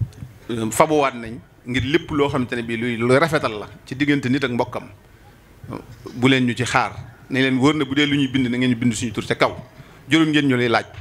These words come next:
Bu fekkee ne lu ñuy laaj la it ci mu jóge ci paas, ci, ci poos, wala ci pas-pas, wala ci doole, ne leen wóor na ñun noppi nañ ngir ànd jiital Sëñ Ahmadou mii ngir loolee ñu, ñu, ñu def ko loo xam mu, mu, mu tey, tey ñaan mu dëppoo ngërëmul suñuy kilifa.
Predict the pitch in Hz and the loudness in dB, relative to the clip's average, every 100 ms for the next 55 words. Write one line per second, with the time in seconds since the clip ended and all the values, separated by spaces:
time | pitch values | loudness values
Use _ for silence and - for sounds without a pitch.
0 | - - - - - 139 190 165 156 165 | -18 -20 -20 -20 -8 -2 0 0 2 2
1 | 156 151 160 143 139 143 156 156 156 151 | 2 2 2 0 -8 -12 -12 -8 -6 -2
2 | 160 139 135 143 - - - - - - | -2 -4 -2 -2 -2 -14 -10 -8 -8 -8
3 | 190 160 - - - - 139 156 - 180 | 0 0 0 -10 -14 -6 -4 -4 -2 -4
4 | - 143 - - - - - 156 170 160 | -4 -8 -8 -14 -20 -18 -2 0 0 0
5 | 156 131 - - - - - - 135 139 | 0 0 -12 -20 -20 -20 -20 -6 -2 -2
6 | 131 147 165 147 135 123 151 - 131 120 | 2 4 4 0 -4 -2 -4 -4 -8 -8
7 | - - 117 - 117 127 123 143 156 - | -12 -12 -12 -12 -6 -4 -2 0 0 0
8 | 139 - 127 120 117 135 - - - 120 | -2 -2 -4 -2 -2 -2 -4 -14 -18 -10
9 | 123 131 127 131 123 127 120 113 120 120 | -2 0 2 2 2 0 -4 -8 -10 -6
10 | - 127 - 127 123 123 120 107 113 120 | -2 -2 -2 -8 -8 -6 -8 -6 -2 2
11 | 127 - 127 127 127 120 - 139 131 139 | 2 0 -2 -2 -4 -6 -2 0 2 2
12 | 143 127 123 139 170 147 - - 127 139 | 0 0 0 -2 0 -2 -2 -10 -2 0
13 | 123 110 107 107 95 | 0 0 -2 -4 -6